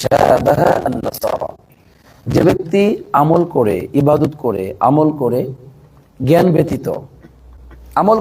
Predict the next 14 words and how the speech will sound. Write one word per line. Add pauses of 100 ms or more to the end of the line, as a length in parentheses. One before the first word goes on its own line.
করে (460)
জ্ঞান
নাই
তার
কাছে, (800)
ফাকাদ (120)
শাবাহা
আন-নাসারা, (720)
সে (760)
খ্রিস্টান (600)
সাদৃশ্যতা (120)
অবলম্বন
করলো,
নাউজুবিল্লাহ।